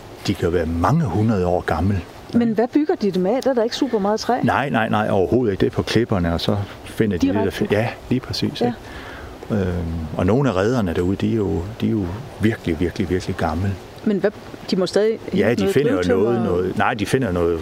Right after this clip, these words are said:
Speaker 1: Altså
Speaker 2: Alger? Tang?
Speaker 1: Ja, alt muligt sådan, og,
Speaker 2: <laughs> Ja.
Speaker 1: og lækker, ikke? Altså,
Speaker 2: Ja.
Speaker 1: ja. Den er jo lidt større end vores ørn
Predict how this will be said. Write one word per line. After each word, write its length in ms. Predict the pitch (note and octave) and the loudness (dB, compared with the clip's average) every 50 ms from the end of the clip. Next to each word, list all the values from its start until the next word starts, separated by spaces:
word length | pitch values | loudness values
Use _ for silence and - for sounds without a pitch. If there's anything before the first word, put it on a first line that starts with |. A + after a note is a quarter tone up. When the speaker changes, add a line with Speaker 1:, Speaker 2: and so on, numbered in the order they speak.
| - - | -2 -2
Speaker 1:
Altså 280 | - E2+ - - F2+ F#2 - - G2 - | -2 -2 0 0 0 0 -2 -4 -2 -2
Speaker 2:
Alger? 280 | - F#3+ G#3+ B3 C4 A#3+ G3 - - - | 0 0 0 0 0 -2 -4 -6 -10 -4
Tang? 200 | - - B3 B3 | -2 0 0 2
Speaker 1:
Ja, 340 | B2 A2 F#2 G2 - G#2+ G#2 - - | 2 2 4 4 4 2 2 0 0
alt 280 | - C3 - - C3 A2 - | 0 0 0 2 2 2 2
muligt 160 | A2+ A2 F#2+ | 2 0 0
sådan, 200 | - A#2 G#2 G2 | 0 0 2 2
og, 60 | F#2+ F#2 | 2 2
Speaker 2:
<laughs> 0 | |
Ja. 60 | - - | 2 2
Speaker 1:
og 100 | G#2 F#2+ | 0 2
lækker, 320 | F2 F#2+ A2+ B2+ - B2 A#2+ | 2 2 2 2 2 0 0
ikke? 180 | C3+ - - | 0 -2 -2
Altså, 160 | G#2 E2+ - | -2 0 0
Speaker 2:
Ja. 80 | A#3+ B3+ - - - - - - | 0 0 -2 -6 -8 -4 -2 -2
Speaker 1:
ja. 80 | G2+ A2+ A2 - - - - - - - - - - - - - - - - - - - - - - - - - - - - - - - - - - - - - - - - - - - - - - - - - - - - - - - - - - - - - - | 0 -2 -2 -6 -10 -14 -16 -16 -16 -16 -16 -16 -16 -16 -16 -16 -16 -16 -16 -18 -18 -18 -18 -16 -16 -16 -16 -16 -16 -16 -16 -16 -16 -16 -14 -14 -14 -14 -14 -14 -12 -14 -14 -14 -14 -14 -14 -14 -14 -14 -14 -14 -16 -16 -16 -16 -16 -16 -16 -16 -16 -16 -6 0 2
Den 140 | A#2 C3+ C#3 | 2 4 4
er 40 | |
jo 60 | A#2 G#2 | 2 2
lidt 220 | G#2 B2 B2+ - | 2 2 2 2
større 300 | - - A#2 G#2 G#2 G#2+ | 2 2 2 2 2 2
end 80 | G2 F2+ | 2 2
vores 420 | F2+ F2+ F#2 F#2+ G2 - - - - - | 2 2 2 0 0 -2 -6 -6 -4 -2
ørn 280 | G#2 F#2+ F2+ E2 D#2+ | 0 0 0 0 -2